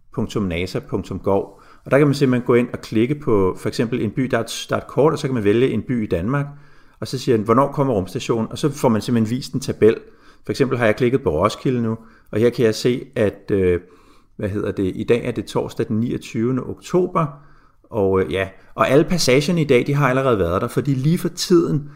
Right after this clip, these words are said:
der står rumstationens bane sådan, at den kommer op over Europa, øh, tidligt, tidligt om morgenen. Så alle tiderne i, i, i dag, de er røget, men i morgen klokken fem ti dansk tid, der kan man se, den komme fireogtredive grader op på himlen,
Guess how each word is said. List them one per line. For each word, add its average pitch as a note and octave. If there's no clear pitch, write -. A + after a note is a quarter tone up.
der C3+
står C#3+
rumstationens A#2+
bane G#2+
sådan, A2
at -
den A2
kommer G#2+
op -
over B2
Europa, A2
øh, G#2
tidligt, D#3
tidligt A2+
om G#2
morgenen. E2+
Så -
alle A2
tiderne E3+
i, C3
i, A#2
i A#2+
dag, G#2
de B2+
er C3
røget, F#2+
men B2+
i C#3+
morgen C#3+
klokken B2+
fem -
ti -
dansk -
tid, G#2
der D#3+
kan F3
man D#3+
se, D3
den C3+
komme B2
fireogtredive B2
grader G2+
op -
på A2+
himlen, F#2+